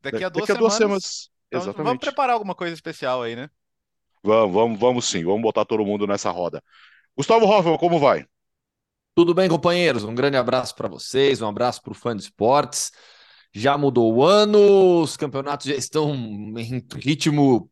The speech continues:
Speaker 3: pesado já aqui na Espanha, jogos grandes no final de semana. Logo, logo volta a Bundesliga também, ou seja, logo, logo a vida volta ao normal no futebol europeu também. Na Espanha, aqui na Espanha, agora tem a pausa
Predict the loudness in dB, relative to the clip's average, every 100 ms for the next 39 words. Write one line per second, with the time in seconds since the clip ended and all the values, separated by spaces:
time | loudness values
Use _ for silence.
0 | -4 -2 0 2 4 2 0 0 2 2
1 | -2 -6 -6 -6 -2 0 0 -2 -6 _
2 | -4 -2 -2 -4 -2 2 2 0 -6 -10
3 | -8 -4 -4 -4 -6 -4 -4 -4 -8 -12
4 | _ -4 0 2 2 0 -2 -4 -4 -6
5 | -8 -8 -8 -4 -2 -2 -4 -6 -6 -6
6 | -6 -6 -6 -4 -2 0 0 0 -2 -4
7 | -2 -2 -4 -4 -6 -8 _ -8 -4 -2
8 | -2 -4 -4 -6 -10 -10 -4 -2 -4 -6
9 | _ -6 -2 -4 -2 -6 -6 -8 -8 -10
10 | _ _ _ _ _ _ -12 -4 -2 -2
11 | -4 0 2 2 0 -2 -4 -12 -10 -8
12 | -4 -6 -4 -2 -2 -2 0 0 -2 -6
13 | -8 -6 0 2 2 0 -2